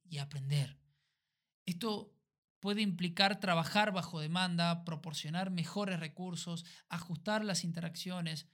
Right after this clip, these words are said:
mejorar el flujo de trabajo o aumentar la flexibilidad y la capacidad de respuesta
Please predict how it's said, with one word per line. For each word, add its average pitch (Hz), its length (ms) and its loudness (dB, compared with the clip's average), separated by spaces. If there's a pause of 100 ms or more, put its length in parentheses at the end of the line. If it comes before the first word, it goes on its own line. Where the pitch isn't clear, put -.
(140)
mejorar 180 420 0
el 196 120 0
flujo 180 680 -4
de 156 140 -4
trabajo 175 640 -4 (280)
o 185 380 -6
aumentar 185 500 0
la 202 140 0
flexibilidad 190 880 -2
y 190 80 -8
la 175 180 0
capacidad 180 520 0
de 202 100 -4
respuesta 170 680 -4